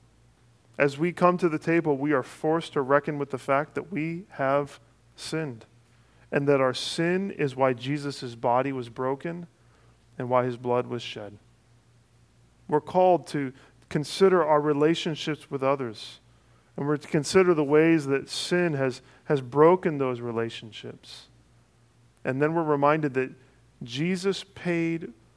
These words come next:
for all of this, and he offers us forgiveness if we would repent and believe. If you have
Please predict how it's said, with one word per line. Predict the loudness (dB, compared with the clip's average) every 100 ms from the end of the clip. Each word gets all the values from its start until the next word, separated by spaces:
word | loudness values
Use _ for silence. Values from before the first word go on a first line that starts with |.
| _ _
for | -4 -2
all | 0 0 0
of | -2 -10
this, | -16 -16 -20 -20 -20 _ _ _ _ _ _
and | -8 -6
he |
offers | -2 2 2 2 -2 0
us | -2 -2 -6 -6
forgiveness | -10 -6 -4 -4 -8 -14 -18 -16
if | -14 -10
we |
would | -10 -10
repent | -12 -10 -12 -12
and | -14
believe. | -14 -14 -16 -20 -20 _ _ _ _ _ _ _ _ _ _ _ _ _ -14
If | -8 -8 -4
you | -2
have | 4 6 6 2